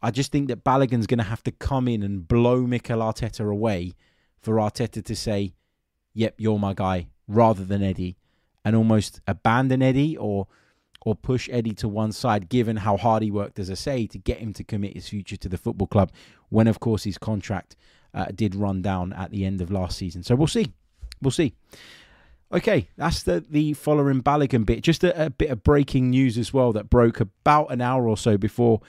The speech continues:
uh, we jumped on to record this. Uh, the Premier League game, uh, between Arsenal and Chelsea at Emirates Stadium that was originally scheduled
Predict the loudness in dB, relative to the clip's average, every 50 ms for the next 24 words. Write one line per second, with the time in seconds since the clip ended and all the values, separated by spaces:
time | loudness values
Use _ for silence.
0 | _ _ _ _ _ _ -6 -4 -4 -2 0 -2 -2 0 0 -2 -2 0 -2 -2
1 | 0 0 0 0 0 0 0 2 4 4 4 4 2 0 -4 -6 -6 -8 -10 -16
2 | -20 _ _ _ _ _ -8 -8 -6 -6 -4 0 0 2 2 2 2 2 2 0
3 | 0 0 -2 -2 -4 -6 -12 _ _ _ _ -8 -6 -4 -4 -4 -2 0 2 2
4 | 2 2 2 2 0 0 0 -2 -2 -2 -2 -2 -4 -4 -2 0 0 0 0 0
5 | -2 -4 -4 -4 -4 -4 -2 -2 -2 -4 -6 -4 0 0 2 2 2 0 -2 -2
6 | 0 2 2 2 4 6 6 6 6 6 4 2 2 0 -2 -4 -4 -6 -6 -6
7 | -6 -6 -8 -10 -10